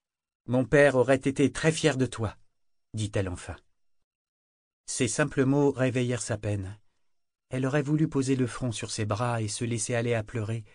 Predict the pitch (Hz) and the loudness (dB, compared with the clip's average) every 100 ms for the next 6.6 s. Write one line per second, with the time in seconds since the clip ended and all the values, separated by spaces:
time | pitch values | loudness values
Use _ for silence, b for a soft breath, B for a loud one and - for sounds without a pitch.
0 | b b b b _ 113 107 117 110 120 | b b b b _ -2 0 0 0 0
1 | 110 104 110 110 110 104 - 104 98 120 | 0 0 -2 -2 0 -2 -2 -6 -4 -2
2 | 110 104 104 107 98 95 92 87 - _ | -2 -2 -4 -2 -2 -4 -6 -10 -12 _
3 | _ _ _ _ _ _ _ _ _ _ | _ _ _ _ _ _ _ _ _ _
4 | - 101 110 110 110 117 113 101 - 110 | -10 -4 0 0 0 2 0 -2 -4 -4
5 | - - 107 101 95 98 - 107 98 87 | -4 -4 0 0 0 -6 -4 -2 -2 -2
6 | 85 - - 139 107 | -6 -10 -10 -12 -14